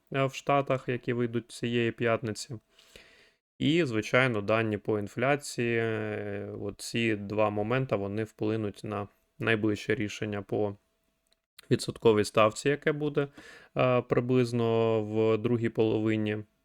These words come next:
е, цього місяця. От. Ну, в цілому, я не думаю, що це змінить той факт, який ми вже знаємо наперед, що ставка буде підвищена на нуль двадцять п'ять відсотка.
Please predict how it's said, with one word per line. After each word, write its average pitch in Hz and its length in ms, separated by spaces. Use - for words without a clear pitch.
е, 107 540
цього 110 260
місяця. - 600
От. 110 480
Ну, 165 260
в - 100
цілому, 120 460
я 110 120
не 110 140
думаю, 110 340
що 107 180
це 107 600
змінить 110 720
той 110 180
факт, 135 480
який 104 320
ми 101 140
вже 104 240
знаємо 123 440
наперед, 127 460
що - 180
ставка - 400
буде 101 240
підвищена 104 720
на 98 100
нуль 104 180
двадцять 98 320
п'ять 101 220
відсотка. - 600